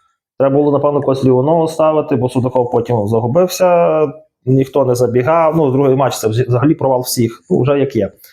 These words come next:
Що ми бачимо? Бачимо, звичайно, Калюжний. Ну, Супер Іван гірше грати не почав від того часу, як він показував свої хороші якості.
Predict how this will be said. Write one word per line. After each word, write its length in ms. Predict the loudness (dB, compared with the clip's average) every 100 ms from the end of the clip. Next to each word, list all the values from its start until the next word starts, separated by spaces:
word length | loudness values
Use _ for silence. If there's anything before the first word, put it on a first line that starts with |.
| _ _ _ _ _ _
Що 120 | 0
ми 80 | 2
бачимо? 400 | 4 2 -2 -6 -4
Бачимо, 360 | 0 0 0 0
звичайно, 540 | 0 2 2 0 -6 -14 _ -20 _ _ _ _ _ _ _ _ -20 -20 _ -20 _
Калюжний. 540 | 2 4 4 2 -4 -4 -16 _ _ _ -2
Ну, 640 | 2 4 4 2 -2 -8
Супер 380 | -4 -2 2 2
Іван 540 | 4 2 2 0 -4 -6 -18 _ _ _ _ -14 -14 _
гірше 380 | 2 2 2 -2
грати 340 | 0 0 0
не 120 | 0 0
почав 420 | -2 0 0 0
від 140 | -2
того 160 | 0 0
часу, 320 | 0 0 0
як 60 | -2
він 120 | -2
показував 480 | -2 0 0 0 0
свої 320 | 0 0 -2
хороші 420 | -6 -2 -2 0 0
якості. 520 | 0 -2 -2 -4